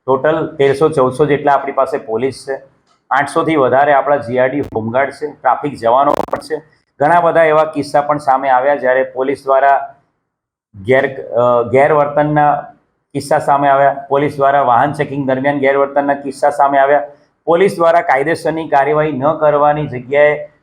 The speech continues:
આરોપીને છોડી મૂકવામાં, આવા કિસ્સાઓમાં કુલ સાત જેટલા એ એસ આઈ, પી એસ આઈ, હેડ કોન્સ્ટેબલ, જેણે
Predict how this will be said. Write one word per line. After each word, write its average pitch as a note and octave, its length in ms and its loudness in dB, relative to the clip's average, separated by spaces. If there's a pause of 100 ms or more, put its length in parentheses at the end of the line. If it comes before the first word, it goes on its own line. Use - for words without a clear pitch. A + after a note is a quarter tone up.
(100)
આરોપીને D#3 440 0
છોડી D3 280 -2
મૂકવામાં, D3 400 0
આવા D3+ 300 2 (120)
કિસ્સાઓમાં C#3+ 720 -2 (280)
કુલ F#3+ 360 0 (120)
સાત F3+ 420 0
જેટલા E3 640 0 (220)
એ C#3+ 100 -2
એસ D#3+ 220 -2
આઈ, E3 340 0
પી D3 160 -2
એસ D#3+ 200 0
આઈ, E3+ 360 -2 (100)
હેડ C#3 180 0
કોન્સ્ટેબલ, D#3 520 0
જેણે D3 480 0